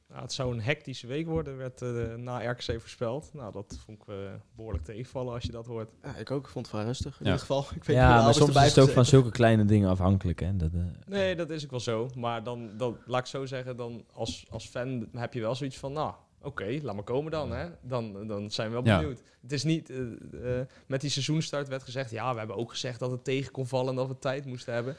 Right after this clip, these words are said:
Speaker 1: En dan ga je weer zo'n uitspraak doen
Speaker 4: Ja.
Speaker 1: van, eh, nou, het wordt een hectische week. Het kan nog wel
Speaker 3: Ja.
Speaker 1: eens, eh,
Speaker 3: En nog even laten
Speaker 1: ja.
Speaker 3: vallen dat er een speler op het oog was... met oranje ervaring. Dat, al dan niet per ongeluk natuurlijk... omdat het later weer verwijderd was, eh, in dat artikel.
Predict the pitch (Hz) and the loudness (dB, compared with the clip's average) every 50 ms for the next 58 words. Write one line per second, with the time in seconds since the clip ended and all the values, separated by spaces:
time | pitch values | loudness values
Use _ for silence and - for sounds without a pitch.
0 | - - - - 127 131 - 143 139 143 135 - - 127 120 147 156 175 180 160 | -14 -18 -8 -6 -6 -2 0 0 0 0 -2 -6 -8 -8 -4 -2 -2 -2 -2 -4
1 | 165 151 147 139 156 160 156 - 123 117 117 117 110 117 123 95 87 87 - - | -4 -4 -2 -2 -4 -4 -4 -6 -6 -6 -4 -6 -8 -8 -4 -4 -4 -2 -2 -4
2 | 127 127 131 131 131 135 143 156 165 156 131 - 120 127 - 139 139 151 165 165 | -6 -6 -6 -6 -8 -6 -6 -4 -4 -4 -4 -6 -8 -10 -10 -10 -10 -10 -10 -10
3 | - 180 156 - 160 160 165 151 127 - 127 - - 127 139 151 160 160 143 117 | -10 -8 -6 -4 -2 0 0 0 -2 -4 -8 -10 -8 -6 -6 -6 -4 -2 0 0
4 | 98 80 80 - - 175 170 170 170 170 - - 113 107 92 101 92 - 98 - | 0 0 -2 -4 -8 -10 -10 -10 -12 -14 -6 -2 0 2 2 2 2 4 2 2
5 | 90 92 - - 104 95 92 95 92 92 - 101 98 95 98 98 95 - - - | 2 2 2 2 4 4 4 4 2 2 2 2 4 4 4 4 2 2 2 2
6 | 107 101 101 98 92 - - - 107 98 90 101 98 107 101 95 98 92 107 120 | 4 4 4 2 2 0 0 0 0 2 2 0 0 2 2 2 2 2 2 2
7 | 135 135 143 139 127 - 135 139 135 127 131 143 147 131 117 107 - - - - | 2 2 0 0 0 0 0 2 2 2 0 0 0 0 -2 -2 -4 -8 -12 -14
8 | - _ - 117 - - - _ _ - 117 123 123 117 113 117 113 - 110 101 | -16 _ -14 -14 -14 -14 -18 _ _ 0 2 2 4 4 4 4 2 2 2 2
9 | 117 117 113 120 113 110 110 - 117 117 120 131 127 110 104 101 92 101 104 98 | 2 2 2 2 2 2 2 2 2 2 2 2 0 0 -2 -2 0 0 0 0
10 | - 101 98 98 - - 101 101 113 131 135 123 127 131 123 117 - - 127 117 | 0 0 -2 -4 -2 0 2 2 2 2 0 0 0 -2 -2 -2 -2 -2 -2 -2
11 | 117 120 120 117 120 117 113 - 123 - 120 127 135 | -2 -2 -2 -4 -4 -4 -4 -6 -4 -4 -4 -4 -4